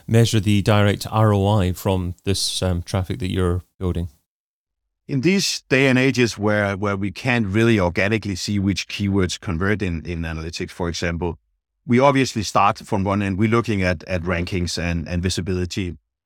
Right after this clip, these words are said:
Speaker 2: And then we, we, we figure out where does the visibility come from? Is it actually on the pages we've been working on?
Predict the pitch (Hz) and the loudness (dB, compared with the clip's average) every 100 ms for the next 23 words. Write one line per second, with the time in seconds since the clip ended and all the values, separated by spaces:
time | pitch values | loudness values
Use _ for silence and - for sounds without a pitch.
0 | _ _ _ _ - 107 110 107 107 101 | _ _ _ _ -4 0 2 0 0 -2
1 | 85 90 85 76 92 87 107 98 87 90 | -2 -4 -6 -8 -8 -2 0 2 0 -2
2 | 82 - _ _ _ 90 95 110 104 90 | -4 -12 _ _ _ -4 0 2 2 -2
3 | 90 90 90 82 80 76 - - 120 110 | -4 -4 -6 -6 -6 -8 -4 0 0 2
4 | 104 104 92 90 98 104 107 90 87 85 | 0 0 -2 -2 0 0 -2 -2 -2 -4
5 | - 101 107 101 117 110 107 95 110 113 | -4 -2 -2 -2 -2 0 0 0 0 2
6 | 107 110 120 | 0 2 2